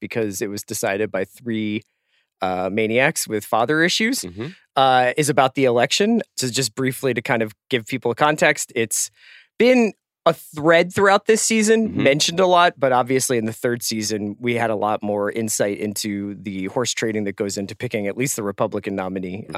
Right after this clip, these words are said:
Speaker 1: Um, remember, uh, What It Takes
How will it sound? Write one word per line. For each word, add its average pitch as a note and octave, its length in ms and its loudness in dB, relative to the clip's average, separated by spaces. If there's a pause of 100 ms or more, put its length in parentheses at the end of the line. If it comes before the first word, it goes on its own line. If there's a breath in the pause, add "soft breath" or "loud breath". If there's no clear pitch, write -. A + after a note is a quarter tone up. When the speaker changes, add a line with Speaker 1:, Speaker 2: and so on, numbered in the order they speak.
Speaker 1:
Um, F#2 300 -8
remember, F#2+ 500 -6
uh, F#2 320 -6 (680 soft breath)
What B2 160 0
It - 120 -6
Takes - 420 -6